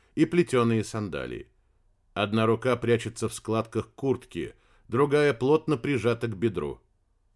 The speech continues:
Он кланяется вьетнамским военным чинам, они на переднем плане. Потом встаёт перед микрофоном и начинает говорить. "Я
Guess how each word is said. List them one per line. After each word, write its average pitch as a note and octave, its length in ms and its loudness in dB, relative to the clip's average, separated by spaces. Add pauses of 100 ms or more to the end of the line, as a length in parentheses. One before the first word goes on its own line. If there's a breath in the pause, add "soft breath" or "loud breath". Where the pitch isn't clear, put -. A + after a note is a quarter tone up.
(140)
Он D3 220 2
кланяется D3 640 0
вьетнамским A#2+ 760 0
военным G#2 520 0
чинам, F#2 500 -4 (360)
они G#2 280 0
на G#2 100 0
переднем F#2+ 480 -2
плане. D2 380 -8 (500)
Потом D3 360 2
встаёт B2+ 560 0
перед A#2 220 0
микрофоном A2+ 760 0
и B2 100 0
начинает F#2 640 -2
говорить. F#2 560 -2 (880)
"Я G2 600 -2